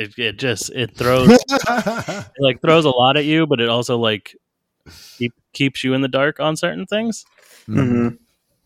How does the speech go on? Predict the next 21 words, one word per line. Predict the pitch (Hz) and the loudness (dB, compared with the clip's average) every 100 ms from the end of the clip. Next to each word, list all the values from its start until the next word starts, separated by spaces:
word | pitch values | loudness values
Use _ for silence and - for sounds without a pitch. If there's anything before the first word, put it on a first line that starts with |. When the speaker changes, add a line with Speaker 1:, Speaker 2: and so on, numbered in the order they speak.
| - - | -20 -10
Speaker 1:
Because | 135 120 127 | -4 0 2
Speaker 2:
It | 113 | 4
doesn't | 135 151 | 4 2
Speaker 1:
I | |
Speaker 2:
answer | 135 127 - 113 | 0 -2 -2 -2
every | 107 107 | -2 -6
question, | 107 95 - 95 92 | -4 -6 -8 -12 -16
for | - 95 | -12 -4
Speaker 1:
Yeah, | 117 | -2
Speaker 2:
sure. | 95 | 0
Speaker 1:
there | 139 156 | 4 4
was | 131 | 4
a | 110 | 2
large | 107 117 127 107 - | 0 2 2 0 -4
part | 113 98 | -6 -6
of | 95 | -8
the | 95 101 113 | -12 -14 -12
film | - 104 101 | -6 -6 -6
where | 101 101 | -8 -6
I'm | 110 110 | -6 -6
like, | 101 | -8